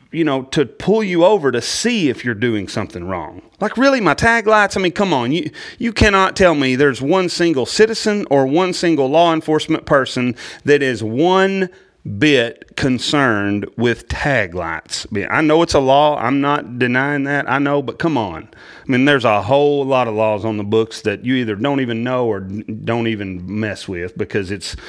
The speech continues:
you're not to that. You got two thousand and three gram. Well, I mean, it was. We don't know what happened to the other. It was tested.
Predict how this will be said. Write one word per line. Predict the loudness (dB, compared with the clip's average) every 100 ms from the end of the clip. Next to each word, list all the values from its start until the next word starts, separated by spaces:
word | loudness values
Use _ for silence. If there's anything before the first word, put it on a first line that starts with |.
| -12 -4
you're | 0
not | 0 -2 -2
to | -2 -2
that. | -4 -6 -8
You | -2
got | 2 0 -2 -20 _ _ _ _ -2
two | 0
thousand | 2 0 0
and | -2
three | 0 -2
gram. | 0 0
Well, | 2 2
I | 2
mean, | -2
it | 0
was. | 2 2 0
We | -4 -4
don't | -2
know | 0
what | 0
happened | -2 -4
to |
the | -2 0
other. | 0 -2
It | -4
was | -8
tested. | -4 0 0 -4 -6 -6 -6